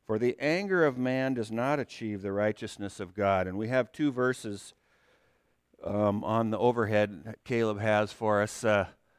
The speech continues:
and Ephesians, uh, four thirty-one, "Let all bitterness and wrath and anger and clamor and slander be put away from you,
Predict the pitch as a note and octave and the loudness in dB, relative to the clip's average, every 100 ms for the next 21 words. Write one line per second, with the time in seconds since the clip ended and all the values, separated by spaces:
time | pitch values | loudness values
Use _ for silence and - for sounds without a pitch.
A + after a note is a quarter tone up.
0 | _ _ _ - G#2 G2+ F#2 - C#3 C3 | _ _ _ -6 -4 -4 -8 -4 -2 -2
1 | B2+ A2+ - - - - G#2 F#2+ - A#2 | -4 -6 -8 -16 -18 -4 -2 -2 -4 -2
2 | A#2 A2+ A#2 G#2+ G#2 G#2+ G#2 G#2 - _ | -2 -2 -4 -2 0 0 0 -2 -10 _
3 | - A#2+ B2+ D3 D#3+ D3 B2+ A#2+ A2+ A2+ | 0 4 6 6 4 4 4 4 0 -4
4 | - - - G2+ G2 G#2 G#2+ B2 B2 _ | -8 -14 -10 -4 0 0 0 -4 -8 _
5 | - G2 G2 G#2 G#2 G2 G2+ - _ _ | -12 -10 -6 -6 -4 -6 -8 -10 _ _
6 | _ - F#2+ - A2 A2 A2 A2+ G#2 - | _ -10 -10 -2 0 2 2 0 -2 -4
7 | G#2 G#2 G2+ F#2 F2+ - C3+ C#3 A2+ A#2 | -2 0 0 -4 -6 -4 -2 0 2 2
8 | A#2 G2 F2+ F2 F2 | 0 -6 -8 -8 -10